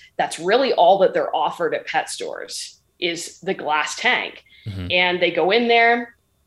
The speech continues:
Speaker 1: they get their glass tank, they get their Aspen, their little stick-on analog gauge, and they get
Speaker 2: <laughs> Yeah.
Speaker 1: their under tank heating and their Habalog, which is gonna mold in the amount of humidity that your snakes need, but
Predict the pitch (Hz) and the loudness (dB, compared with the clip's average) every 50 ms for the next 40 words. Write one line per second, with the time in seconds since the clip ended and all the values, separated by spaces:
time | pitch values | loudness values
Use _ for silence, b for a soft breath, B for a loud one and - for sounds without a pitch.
0 | _ _ - 190 185 190 165 180 165 - 165 175 170 - 196 170 156 151 - - | _ _ -10 -6 -6 -4 -2 -4 -4 -2 -2 -4 -2 2 2 4 4 2 0 -2
1 | - 247 254 247 240 240 240 226 - - 175 185 175 175 180 160 147 - 160 143 | 0 2 2 4 4 4 2 0 -2 -2 0 0 0 2 0 -2 -2 0 -2 -2
2 | - - 202 202 202 165 - - - 214 214 208 208 208 208 202 196 - 165 151 | 0 0 0 0 0 -2 -2 -2 0 2 2 2 2 0 -2 -4 -4 -2 -2 0
3 | 156 156 165 196 202 208 208 208 - - - 233 214 202 - 220 196 190 190 190 | 0 2 4 4 4 4 2 2 0 -2 0 0 0 2 2 2 4 4 4 4
4 | 190 - 208 214 226 226 226 220 214 208 208 214 202 190 214 202 202 208 208 208 | 2 0 2 2 2 2 4 4 4 4 2 0 -2 -4 -2 0 2 2 2 2
5 | 208 190 - - - B B B B B B B B - - 214 220 220 226 226 | 0 -2 -6 -14 -16 B B B B B B B B -2 0 2 4 4 4 4
6 | 220 214 202 220 202 190 185 196 180 - - 214 226 214 220 220 220 - 240 196 | 4 2 2 2 2 2 2 0 0 0 0 0 2 2 0 0 0 0 0 2
7 | 185 185 185 - - 277 277 302 302 302 302 302 311 302 294 - - 208 196 196 | 2 0 -2 -6 -6 -4 -2 0 2 2 2 2 0 -2 -4 -2 0 2 2 4
8 | 190 185 190 180 180 - 180 165 165 - - 214 208 220 226 233 240 226 214 214 | 2 2 -2 -4 -4 -4 -4 -2 -4 -4 0 2 4 4 6 6 4 4 6 6
9 | 214 214 214 220 220 226 214 190 185 175 - - 180 175 170 196 190 180 165 165 | 8 8 8 8 6 4 2 -2 -4 -4 -4 -4 -8 -8 -4 -2 -2 -2 -2 0
10 | 165 170 185 202 208 214 226 214 208 - - 190 180 180 175 170 151 160 170 185 | 2 2 4 4 4 4 2 0 -2 -6 -4 -4 -2 0 0 -2 0 2 2 2
11 | 175 156 - - - 165 165 175 175 180 180 196 190 170 165 101 135 160 151 - | 2 0 -2 -4 -6 -4 -4 -4 -6 -6 -6 -6 -4 -2 -4 -4 -4 -6 -8 -8
12 | - 175 165 160 165 - 185 196 220 233 240 - 185 - 156 131 123 113 - | -6 -4 -4 -4 -6 -6 -6 -4 -2 -2 -4 -6 -6 -2 0 2 2 2 0